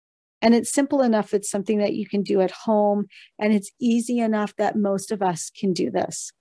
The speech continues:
And I should say that as well. It is also safe. So if that is something that you want to check out, I've left the link in the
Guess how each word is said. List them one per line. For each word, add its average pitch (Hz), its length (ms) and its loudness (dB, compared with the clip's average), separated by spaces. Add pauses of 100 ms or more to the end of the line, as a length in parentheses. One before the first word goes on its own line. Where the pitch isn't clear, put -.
(140)
And 208 100 4
I 202 60 8
should 202 300 4
say 196 220 4
that 180 220 4
as 180 160 0
well. 180 220 0
It 190 120 0
is 185 140 0
also 180 300 -2
safe. - 440 -4 (160)
So 240 120 4
if 214 100 4
that 214 160 8
is 214 100 4
something 220 340 2
that 214 160 4
you 220 120 0
want 202 180 2
to 185 60 -2
check 185 300 -6
out, 233 320 2 (1000)
I've 190 240 -2
left 202 280 0
the 190 80 -2
link 208 400 0 (160)
in 202 380 0
the 190 520 0